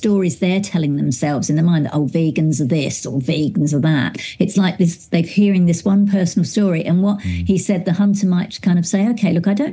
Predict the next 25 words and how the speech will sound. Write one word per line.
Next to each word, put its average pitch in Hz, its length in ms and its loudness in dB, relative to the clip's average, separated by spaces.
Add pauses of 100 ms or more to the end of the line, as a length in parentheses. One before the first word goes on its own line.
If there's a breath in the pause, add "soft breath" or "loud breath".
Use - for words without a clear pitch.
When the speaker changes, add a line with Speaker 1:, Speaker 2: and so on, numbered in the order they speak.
Speaker 1:
necessarily 208 380 0
agree 196 260 0
with 175 160 -2
Katrina, 165 300 -2
but 170 100 -4
I 202 180 2
can 214 120 2
see, 208 340 0
I 170 80 2
can 202 160 0
understand 196 640 0 (320 loud breath)
why, 185 360 2 (140)
you 190 60 4
know, 165 160 2
from 175 220 0
her 180 200 2
experiences, 170 560 -2
why 165 200 2
she 160 280 0 (140)
chose 151 240 0
to - 80 -4
become 151 340 0
vegan." 226 480 0 (240 loud breath)
And 190 260 2 (140)
by 156 160 2